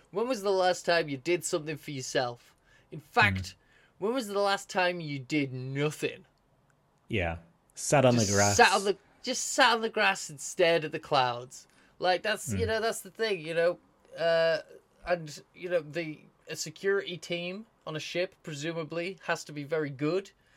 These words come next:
Speaker 1: And, you know, in order to be good at what you do, you gotta work hard, play hard, baby.
Speaker 2: Mm.
Speaker 1: Uh,
Speaker 2: And it
Speaker 1: and, and in this, in this instance, play hard includes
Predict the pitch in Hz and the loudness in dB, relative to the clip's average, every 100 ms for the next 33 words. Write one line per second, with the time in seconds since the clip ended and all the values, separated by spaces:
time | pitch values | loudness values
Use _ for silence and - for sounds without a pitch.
0 | _ _ _ - 156 151 - 175 175 196 | _ _ _ -10 -10 -12 -8 4 6 6
1 | 190 165 196 190 185 185 - 170 196 202 | -2 -2 2 2 2 -2 -4 -8 -8 -10
2 | 160 180 202 196 185 190 180 170 202 202 | -2 0 2 0 -2 -4 -4 -4 -4 -6
3 | 165 170 151 180 202 - 208 202 196 - | -2 -2 0 -2 -2 -2 0 0 0 -2
4 | 208 214 190 175 151 127 - 156 175 175 | -2 0 -2 0 0 -2 -2 -2 0 0
5 | 190 196 226 _ _ _ _ - 107 104 | -2 -4 -10 _ _ _ _ -2 0 0
6 | 95 _ _ _ _ _ _ _ _ _ | -4 _ _ _ _ _ _ _ _ _
7 | _ _ _ _ _ - 135 123 110 113 | _ _ _ _ _ -10 0 6 6 6
8 | 135 127 143 143 151 147 156 156 - - | 0 -4 -4 -2 -4 -2 -4 -4 -12 -12
9 | 151 151 143 151 139 151 143 - 165 151 | -6 -6 -6 -8 -8 -12 -14 -2 2 2
10 | 147 147 147 135 - _ - 151 131 147 | 2 2 0 -2 -12 _ -14 -12 -6 -6
11 | 143 131 - - | -4 -6 -12 -14